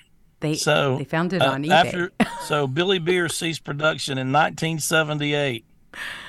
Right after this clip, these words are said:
Speaker 2: Advertisements appeared in newspapers offering to sell Billy Beer cans for several hundred to several thousand dollars each, attempting to profit from their perceived rarity. But now you can get,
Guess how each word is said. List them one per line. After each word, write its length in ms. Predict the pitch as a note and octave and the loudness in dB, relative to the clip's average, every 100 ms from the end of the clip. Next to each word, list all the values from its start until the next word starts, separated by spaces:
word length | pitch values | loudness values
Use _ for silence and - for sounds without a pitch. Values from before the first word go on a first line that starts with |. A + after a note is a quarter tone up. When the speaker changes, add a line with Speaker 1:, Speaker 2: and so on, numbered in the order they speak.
| - - - - - - _ _ _ _ - | -18 -20 -20 -20 -20 -20 _ _ _ _ 0
Speaker 2:
Advertisements 640 | D#3+ E3 E3+ D#3+ D#3 C3 | 0 2 4 6 4 -4
appeared 300 | C3 D3+ D3 | -6 -4 0
in 60 | D3 | 0
newspapers 560 | D3+ C3 C#3+ C3+ B2+ | 0 2 2 2 0
offering 320 | C#3 C#3 D3 | 2 2 0
to 60 | C3 | -6
sell 220 | D3 C3+ | -4 -4
Billy 280 | C3 C3+ C#3 | -2 -2 0
Beer 200 | C3 C3 | -2 -2
cans 320 | B2 C3 C3 | -2 -2 -2
for 100 | - | -4
several 340 | A2+ C3 C3 B2 | -4 -2 -2 -2
hundred 320 | C3 C3+ B2 | -2 -2 -2
to 60 | A#2 | -4
several 300 | - B2+ B2 | -4 -2 -2
thousand 380 | B2 B2 B2 B2 | 0 2 0 0
dollars 320 | A#2+ A#2+ A2+ | -2 -2 -4
each, 180 | B2+ A#2 | -4 -6
attempting 300 | A2 C3+ B2 | -4 -2 -2
to 80 | A2+ | 0
profit 480 | B2+ B2+ A#2 - | 4 4 2 -4
from 160 | - A2+ | -10 -6
their 220 | A2 A2 A#2+ - - | -6 -8 -10 -18 -8
perceived 540 | A#2 - C#3 B2+ B2 A#2+ | -4 -2 0 2 2 0
rarity. 640 | A#2 B2 A#2+ A#2+ A2 G2+ - - - - - - | 2 2 2 2 -2 -6 -10 -20 -20 -20 -10 -2
But 120 | A2+ | 2
now 360 | C3 D3 C#3+ C#3 | 4 6 6 4
you 140 | B2 | 0
can 160 | B2+ A#2+ | -4 -2
get, 180 | A#2+ | -4